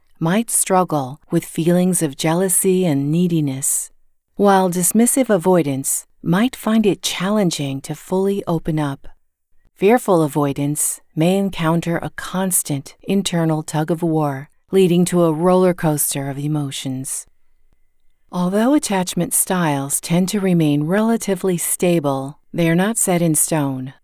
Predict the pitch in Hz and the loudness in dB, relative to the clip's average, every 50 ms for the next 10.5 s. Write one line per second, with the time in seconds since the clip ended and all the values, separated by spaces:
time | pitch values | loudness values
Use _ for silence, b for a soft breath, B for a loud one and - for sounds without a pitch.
0 | _ _ _ _ _ _ _ _ _ _ _ _ _ _ _ _ - 160 196 175 | _ _ _ _ _ _ _ _ _ _ _ _ _ _ _ _ -2 0 2 2
1 | 185 196 208 240 254 - 254 240 220 202 185 170 160 170 165 160 156 151 147 143 | 4 2 2 2 2 2 2 2 4 4 2 2 2 2 2 2 2 2 0 0
2 | 143 - - 151 135 139 143 143 160 175 196 202 202 185 - 175 165 160 165 - | -2 -4 -6 -6 -4 -4 -4 -2 -2 -2 -2 -2 -4 -4 -4 -2 -2 -2 -2 -4
3 | - 170 156 151 - - - - 156 151 151 147 143 139 139 139 - - 170 165 | -4 -4 -4 -2 -4 -4 -2 -2 -2 0 0 -2 -4 -4 -6 -8 -6 -4 -2 -2
4 | 160 170 160 - - - 170 165 156 - - 156 - - 165 175 190 185 180 - | 0 0 -2 -4 -4 -4 -2 -4 -4 -4 -6 -8 -6 -4 -2 -2 0 0 -2 -2
5 | 156 135 135 135 135 - - - _ - - 185 175 175 170 170 165 160 156 151 | -2 -2 -2 -4 -4 -6 -6 -8 _ -4 0 0 2 2 2 2 2 2 0 -2
6 | - - - 202 208 214 - - - 208 190 180 - - - 165 143 139 - _ | -6 -6 -2 0 0 0 0 -2 -2 -2 -2 -2 -2 -2 0 0 -2 -2 -4 _
7 | _ _ - - - 156 156 156 147 151 147 156 143 160 165 175 175 - 185 175 | _ _ -12 -6 -2 0 2 2 2 0 -2 -4 -4 -4 -4 -4 -4 -4 -2 -2
8 | 170 170 170 165 151 143 143 143 - - 143 143 - - - 139 135 - - - | 0 0 -2 -2 -2 -4 -4 -6 -4 -4 -4 -4 -4 -6 -6 -6 -6 -6 -8 -8
9 | - - - _ _ _ _ _ _ _ _ _ _ _ _ - 165 - - - | -8 -8 -10 _ _ _ _ _ _ _ _ _ _ _ _ -4 -4 -4 -4 -4
10 | - 185 190 190 190 190 190 196 190 196 | -2 0 0 2 2 2 2 0 -2 -4